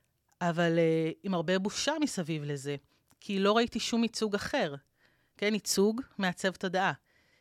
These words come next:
אם מאז שאנחנו ילדות, נערות, נשים, הייצוג שאנחנו מכירות של אנשים שעושים ספורט הם דוגמני פיטנס, אז אנחנו לא נדע שום דבר אחר. אז נסתכל על,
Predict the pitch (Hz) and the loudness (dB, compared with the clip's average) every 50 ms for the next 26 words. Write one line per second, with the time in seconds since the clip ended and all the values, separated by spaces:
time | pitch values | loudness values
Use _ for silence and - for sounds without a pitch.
0 | _ _ _ - 220 220 220 208 190 160 185 180 - - 196 185 185 170 - - | _ _ _ -4 -2 -2 0 0 0 0 0 -2 0 -2 -2 0 0 -2 -2 -6
1 | 190 180 170 170 175 170 165 160 156 170 156 143 _ - - - _ _ _ _ | -6 -6 -2 0 2 2 2 0 0 -2 -2 -2 _ -14 -20 -20 _ _ _ _
2 | _ _ _ _ _ _ _ - - 170 165 160 160 160 170 147 131 - - - | _ _ _ _ _ _ _ -10 -4 -2 0 0 2 0 0 -2 -2 -6 -16 -20
3 | - - - 175 147 - - - 190 160 135 - _ _ _ _ _ _ _ _ | -18 -12 -10 -8 -6 -4 0 0 0 0 -2 -8 _ _ _ _ _ _ _ _
4 | _ _ _ _ _ _ _ - - 160 160 160 - - 247 240 - - 220 202 | _ _ _ _ _ _ _ -4 -2 -2 -2 -2 -4 -4 -6 -6 -4 -4 -2 -2
5 | 185 - 196 180 170 - - 180 180 180 - - 180 165 156 156 - - - 190 | -2 -2 -4 -6 -6 -6 -4 -2 -2 -2 -4 -4 -6 -6 -6 -6 -6 -4 -4 -4
6 | 185 175 - _ _ _ _ _ - - 180 160 - - 190 175 - - - - | -4 -4 -8 _ _ _ _ _ -8 -6 -6 -4 -4 -4 -6 -4 -4 -4 -4 -4
7 | - 190 175 151 139 - - _ _ - 170 165 160 165 156 170 170 170 175 - | 0 0 0 0 -2 -6 -16 _ _ -10 -8 -4 -4 -2 -2 -2 -2 -2 -4 -4
8 | - 170 156 - 180 180 208 - - - - - - _ _ _ _ _ _ _ | -6 -8 -8 -6 -8 -8 -8 -8 -10 -14 -14 -16 -18 _ _ _ _ _ _ _
9 | _ _ _ _ _ _ _ _ _ _ _ _ _ _ _ _ _ _ _ - | _ _ _ _ _ _ _ _ _ _ _ _ _ _ _ _ _ _ _ -10
10 | - 165 175 175 165 - - 180 175 185 196 233 247 220 185 165 196 233 254 247 | -6 -4 -2 -2 -2 -2 -2 0 2 2 4 4 2 0 0 2 2 4 4 4
11 | 262 262 _ _ _ _ _ _ - - - 196 196 190 180 190 185 190 185 - | 0 -2 _ _ _ _ _ _ -14 -10 -6 -4 -4 -2 0 2 0 0 0 -2
12 | - 269 240 160 139 135 - _ _ _ _ _ _ _ _ _ _ _ _ _ | -2 0 0 -2 -2 -6 -14 _ _ _ _ _ _ _ _ _ _ _ _ _
13 | - 175 165 175 165 - 185 175 - - 196 202 202 208 196 | -10 -8 -6 -6 -6 -6 -8 -4 2 4 6 6 6 4 2